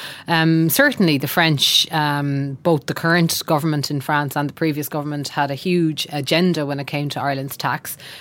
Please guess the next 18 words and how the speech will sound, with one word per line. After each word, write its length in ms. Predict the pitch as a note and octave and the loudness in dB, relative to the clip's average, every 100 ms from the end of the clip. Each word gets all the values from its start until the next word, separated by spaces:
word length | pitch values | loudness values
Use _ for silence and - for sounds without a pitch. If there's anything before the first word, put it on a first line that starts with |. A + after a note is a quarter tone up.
| - | -10
Um, 800 | D3+ C#3+ C#3 C#3 C#3 C#3 C#3 C3+ - | -2 2 2 0 -2 -4 -6 -8 -6
that's, 440 | - - - - D3+ C3 | -8 -6 -8 -8 -10 -10
they're 140 | - D#3 | -8 -6
fully 340 | - F3 D3 | -4 -2 -2
entitled 400 | D3+ E3+ E3 F#3 | 0 2 2 2
to 80 | E3+ | 2
have 160 | D3 D3 | 2 2
an 80 | |
agenda. 540 | C#3+ C3 C#3+ E3 D3+ C#3+ F#3+ D#3+ - - | 0 0 2 2 0 -2 -6 -10 -6 0
Um, 400 | F3 D3+ D#3 D3 | 2 4 2 0
doesn't 260 | F#3+ E3+ | 0 2
mean 180 | D#3 D#3 | 2 2
we 120 | D3+ | 2
have 160 | D3 C#3 | 0 -2
to 140 | C#3+ | -4
agree 260 | C3+ F3 F3 | -2 2 2
with 180 | D3+ C#3 | 2 0
it. 160 | C#3 | -2